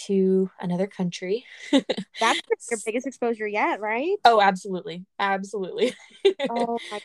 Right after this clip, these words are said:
Speaker 2: gosh.
Speaker 1: So, yeah, I'm super excited for that. Um, my kids are going with us. It's gonna be super fun. And I'm honestly not afraid to panic, because if I do, I know I'm gonna be okay.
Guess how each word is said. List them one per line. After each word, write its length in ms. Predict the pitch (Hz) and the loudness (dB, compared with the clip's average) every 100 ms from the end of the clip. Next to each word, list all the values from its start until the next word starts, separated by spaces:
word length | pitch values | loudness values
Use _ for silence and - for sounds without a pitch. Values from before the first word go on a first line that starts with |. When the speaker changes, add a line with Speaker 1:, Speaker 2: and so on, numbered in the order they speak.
| - | -6
Speaker 2:
gosh. 640 | 220 208 202 208 220 - - _ _ _ | -4 -2 -4 -6 -10 -18 -20 _ _ _
Speaker 1:
So, 360 | 190 - 202 185 | -10 2 4 4
yeah, 180 | 180 165 | 0 -2
I'm 100 | 175 | -4
super 280 | - 190 196 | -10 -6 -6
excited 400 | 196 185 175 170 | -4 -4 -4 -4
for 100 | 175 | -4
that. 300 | 165 160 165 - | -2 -4 -6 -8
Um, 480 | 180 170 165 165 175 - | -8 -6 -8 -12 -14 -6
my 100 | 175 | -2
kids 260 | 262 233 | 2 2
are 40 | 247 | 2
going 200 | 226 220 | 2 0
with 220 | 214 214 | -4 -2
us. 640 | 202 202 196 196 - - - | 0 0 -2 -4 -12 -18 -16
It's 140 | 196 | -10
gonna 140 | - 175 | -4 -2
be 100 | 180 | -2
super 280 | - 196 208 | -4 -2 0
fun. 560 | - 180 180 175 180 - _ _ _ - | 2 2 2 0 -2 -6 _ _ _ -4
And 600 | 185 175 170 170 165 165 - _ | 0 2 0 0 -4 -6 -10 _
I'm 180 | 202 190 190 | 2 2 4
honestly 720 | 185 185 196 269 277 285 294 _ _ _ _ _ _ _ _ _ _ _ 190 | 2 2 -2 -4 -4 -6 -10 _ _ _ _ _ _ _ _ _ _ _ -4
not 420 | 175 175 208 - _ | -2 0 -2 -2 _
afraid 720 | 202 - - 185 180 185 233 330 494 - _ _ _ | -8 -8 -12 -6 -2 -2 -4 -8 -10 -10 _ _ _
to 100 | - | -4
panic, 440 | - 175 175 349 - _ _ _ _ _ _ - | 0 0 0 -2 -8 _ _ _ _ _ _ -6
because 260 | 190 185 | 0 2
if 100 | 185 - | 2 2
I 80 | 170 | 0
do, 320 | 175 165 190 | 0 2 2
I 80 | 180 | 2
know 140 | 170 | 0
I'm 100 | 175 | 0
gonna 140 | 175 | 0
be 140 | 160 165 | 0 -2
okay. 340 | - 240 - | -2 -10 -10